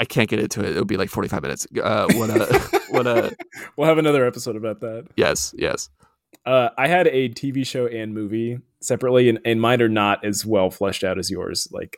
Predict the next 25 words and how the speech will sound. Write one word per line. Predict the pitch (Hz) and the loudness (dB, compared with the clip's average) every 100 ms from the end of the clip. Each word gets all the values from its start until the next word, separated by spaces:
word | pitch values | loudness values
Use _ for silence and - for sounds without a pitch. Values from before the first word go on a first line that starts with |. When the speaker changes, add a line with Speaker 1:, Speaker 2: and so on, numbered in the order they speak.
| - | -8
Speaker 2:
you | 117 110 | -2 0
just | 104 - | -2 -2
blew | 113 | 0
me | 107 | 0
away. | 98 92 95 92 - _ _ _ _ - - - - 160 | -2 -4 -4 -8 -12 _ _ _ _ -8 -8 -10 0 2
My | 135 | 2
Speaker 1:
<laughs> | 127 359 | 0 4
Speaker 2:
first, | 165 165 - - _ _ _ _ | 4 4 0 -12 _ _ _ _
my | 139 135 | 0 0
first | - 143 151 - | 2 0 0 0
one | 165 156 | -2 -2
was | 131 123 113 - | 2 2 2 -2
a, | 117 113 110 107 170 170 _ _ - - | -2 0 0 -2 -8 -18 _ _ -12 -4
have | 151 | 2
you | 170 | 4
ever | 180 | 4
watched, | 160 147 - | 4 4 2
like, | 120 | 0
the | 117 | -2
cult | - 120 120 | -6 -6 -4
documentaries? | 117 117 120 123 123 123 123 - - _ _ _ _ _ _ _ _ _ | -4 -4 -4 -4 -2 -2 -4 -8 -12 _ _ _ _ _ _ _ _ _
Speaker 1:
The | - - | -10 -6
cult | - 110 120 | 0 0 2
Speaker 2:
Ever? | |
Or | 123 | -2